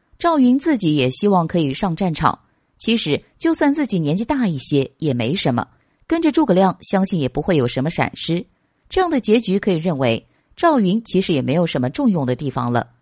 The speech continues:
自己待在这个乱世中也没有什么好的结果。赵云对刘备实在是太好了，刘备也没有什么可以回报的。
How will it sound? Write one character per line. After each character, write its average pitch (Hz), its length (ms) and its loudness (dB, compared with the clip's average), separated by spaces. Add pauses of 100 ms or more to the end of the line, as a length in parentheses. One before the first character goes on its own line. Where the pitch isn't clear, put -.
(340)
自 339 200 0
己 185 160 2
待 233 160 2
在 226 140 2
这 233 100 2
个 208 100 0
乱 220 220 2
世 175 160 -2
中 202 240 0 (240)
也 180 160 2
没 156 100 2
有 185 120 2
什 143 140 -2
么 147 60 0
好 - 220 -4
的 147 100 -4
结 131 240 -2
果。 - 280 -2 (800)
赵 320 220 0
云 208 220 2
对 247 160 2
刘 165 200 2
备 196 200 2
实 160 160 -2
在 170 140 0
是 165 120 -2
太 208 200 -2
好 113 220 -2
了， 113 180 -2 (240)
刘 254 220 2
备 269 280 2
也 175 120 2
没 185 80 0
有 247 100 2
什 202 160 -2
么 151 80 -4
可 170 120 -2
以 139 60 0
回 113 200 -2
报 190 220 0
的。 139 180 0